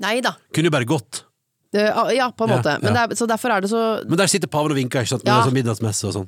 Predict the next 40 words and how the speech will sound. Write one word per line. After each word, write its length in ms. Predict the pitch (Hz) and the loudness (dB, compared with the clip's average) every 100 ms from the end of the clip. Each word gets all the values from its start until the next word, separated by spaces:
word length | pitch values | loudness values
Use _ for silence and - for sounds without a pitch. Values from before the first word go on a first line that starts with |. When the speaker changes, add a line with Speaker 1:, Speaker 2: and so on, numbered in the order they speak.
| 92 | -6
Speaker 2:
ja. 80 | |
Speaker 1:
Så 220 | 107 - 220 | -2 -2 0
det, 220 | 240 226 | 0 0
det 80 | 226 | 0
vil, 140 | 233 247 - | -2 -4 -4
altså, 160 | 220 247 | -2 0
begge 360 | 277 202 180 220 | 0 -2 -2 0
deler 240 | 214 165 | 0 0
her 240 | 202 233 214 | 0 -2 -4
vil 240 | - 196 202 | -4 -2 0
jo 60 | 214 | -2
skje 460 | - 202 190 202 - _ - | -2 -2 0 -2 -6 _ -6
Speaker 2:
Veldig 320 | 113 123 123 | -4 0 2
Speaker 1:
veldig 220 | 107 - 135 | 2 2 2
sakte. 400 | 127 104 - 139 | 0 -2 -2 0
Speaker 2:
sakte. 160 | 339 403 _ _ _ _ _ | 0 -4 _ _ _ _ _
Speaker 1:
Eh, 600 | 214 208 208 208 208 208 208 | -4 -2 0 0 0 0 0
og 140 | 220 | -2
du 60 | 226 | 0
vil 120 | 226 226 | -2 -2
jo 40 | |
ha 80 | 226 | -2
mange 220 | 226 214 208 | 0 0 0
tilskuere, 720 | - - 190 156 - 165 160 - | -2 -4 -4 -4 -4 -2 -2 0
antar 300 | 196 185 202 | -2 0 0
jeg, 120 | 302 - - | -2 -6 -8
hvis 160 | 220 - | -6 -2
du 100 | 214 214 208 - | 0 0 0 -4
skal 180 | - 196 | -6 -4
bli 80 | 202 | -2
påkjørt 460 | 180 165 190 180 - | -2 -2 -2 -2 -2
av 240 | 190 185 | 0 -2
pavebilen, 560 | 180 175 165 156 165 233 | -2 -2 -2 -2 -2 -2
Speaker 2:
Ja. 80 | 139 | -2
Speaker 1:
for 60 | 208 | -2
så 140 | 185 185 | -2 -2
å 80 | |
dø 140 | 175 160 | 0 0
av 140 | 151 | 2
det. 100 | 202 | 0